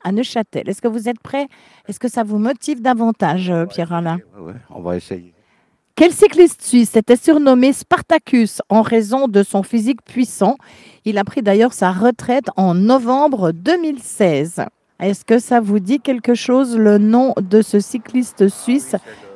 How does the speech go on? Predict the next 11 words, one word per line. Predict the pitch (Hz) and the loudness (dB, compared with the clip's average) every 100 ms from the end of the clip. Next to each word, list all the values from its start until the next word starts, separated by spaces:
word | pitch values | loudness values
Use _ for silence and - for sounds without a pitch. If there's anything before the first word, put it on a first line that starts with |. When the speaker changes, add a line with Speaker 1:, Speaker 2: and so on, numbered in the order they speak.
| - 92 - _ _ _ _ _ | -20 -20 -20 _ _ _ _ _
Speaker 2:
C'est | - 110 | -6 -2
le | 107 | -2
fameux | - 113 110 107 | 0 -2 0 -2
qui | - 110 | -2 -6
faisait, | 87 104 98 | -2 0 0
qui | - 95 | -4 -4
gagnait | 104 104 104 | -2 0 -4
tout | - 113 | -4 -8
le | |
tour, | 98 107 95 101 | -6 -10 -10 -8
les, | 101 | -8